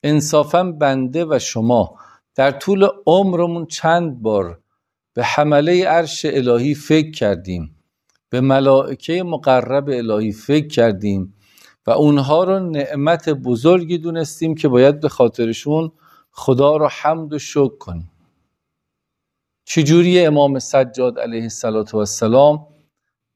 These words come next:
بعد از خدا، بعد از پیغمبر خدا، به حملهٔ عرش الهی و همهٔ فرشتگان مقرب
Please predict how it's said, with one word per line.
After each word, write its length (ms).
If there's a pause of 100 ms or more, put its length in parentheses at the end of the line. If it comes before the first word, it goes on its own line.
(100)
بعد 340
از 300
خدا، 760
بعد 300
از 200
پیغمبر 680
خدا، 480 (500)
به 260
حملهٔ 680
عرش 380
الهی 640 (440)
و 140 (720)
همهٔ 360
فرشتگان 800
مقرب 840